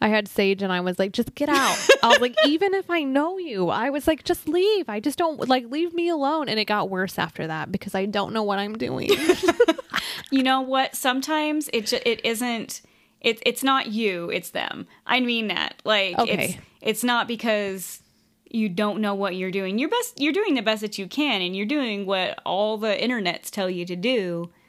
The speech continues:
Speaker 2: But
Speaker 1: Right? And the witch TikTok, that's what it tells me to do,
Speaker 2: Yeah, the
Speaker 1: too.
Speaker 2: witch TikTok tells you to do that, and, um, and you do it. And I think that
Speaker 1: Mm-hmm.
Speaker 2: we have said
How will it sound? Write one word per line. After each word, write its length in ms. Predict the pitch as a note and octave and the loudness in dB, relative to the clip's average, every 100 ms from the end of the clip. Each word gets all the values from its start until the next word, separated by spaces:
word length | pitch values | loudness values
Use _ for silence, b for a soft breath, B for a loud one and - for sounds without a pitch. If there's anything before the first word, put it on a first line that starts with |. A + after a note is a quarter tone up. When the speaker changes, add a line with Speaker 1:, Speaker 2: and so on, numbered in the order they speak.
| b b b b _ | b b b b _
Speaker 2:
But 200 | A#3+ G#3+ | 4 4
Speaker 1:
Right? 140 | C4+ A4 A#4 _ b b _ _ | 2 -2 -8 _ b b _ _
And 240 | C4+ B3+ | 0 2
the 60 | B3+ | 2
witch 360 | A3 C#4 - | 2 0 -2
TikTok, 580 | - D#4 - C#4+ B3 - | -2 -4 0 0 0 0
that's 260 | A3+ A3+ - | 0 0 0
what 140 | B3 | -2
it 80 | A3 | -2
tells 260 | - A#3 A#3+ | 0 -2 0
me 140 | A#3+ | -2
to 100 | A3 | -2
do, 200 | G#3+ A3+ A3 | -2 -2 0
Speaker 2:
Yeah, 220 | A#3+ G#3+ | 2 2
the 60 | G#3+ | 2
Speaker 1:
too. 60 | |
Speaker 2:
witch 260 | G#3 A3+ - | 0 -2 -4
TikTok 420 | A#3+ - A3+ - | -6 -4 -4 -2
tells 260 | A#3 A3 G#3+ | -2 -2 -2
you 80 | G#3 | -4
to 80 | |
do 200 | G#3+ G#3+ G#3+ | -2 -2 0
that, 440 | G#3+ G3+ G3+ - - | 2 2 0 -4 -8
and, 580 | G3 F#3 F3 E3+ F3 F3 - | -4 -2 0 -2 -4 -8 -6
um, 500 | F3+ D#3+ - - E3+ - _ _ _ _ _ _ - | -2 -2 -2 -6 -12 -14 _ _ _ _ _ _ -8
and 160 | F#3+ | -6
you 80 | F3 | -4
do 260 | E3 G#3+ G3 | -2 0 2
it. 380 | G3 G3 - b b b | 2 0 -4 b b b
And 140 | - F#3+ | -6 -4
I 80 | F#3 | -2
think 240 | G3+ F#3+ | -4 -4
that 420 | F#3 E3+ - - - | 0 0 -2 -10 -14
Speaker 1:
Mm-hmm. 600 | A#3 A#3+ A#3+ - _ G3 | -10 -8 -8 -10 _ -8
Speaker 2:
we 260 | E3+ G#3 A3+ | -4 -4 -2
have 280 | G#3 G#3+ G3+ | -2 -2 -2
said 460 | A#3+ G#3 G#3+ G#3+ | -2 0 -2 -6